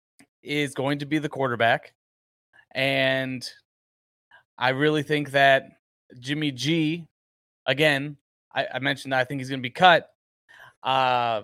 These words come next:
because of the amount of cap space they would need to have if you were on the roster when that season starts. His dead cap number this year is only one point four million, Travis. So it would make sense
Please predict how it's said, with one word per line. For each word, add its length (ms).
because 760
of 520
the 300
amount 520
of 300
cap 420
space 420
they 120
would 140
need 300
to 80
have 400
if 220
you 80
were 100
on 160
the 80
roster 480
when 240
that 180
season 280
starts. 340
His 140
dead 300
cap 240
number 280
this 220
year 100
is 80
only 140
one 320
point 260
four 160
million, 440
Travis. 400
So 240
it 180
would 300
make 380
sense 800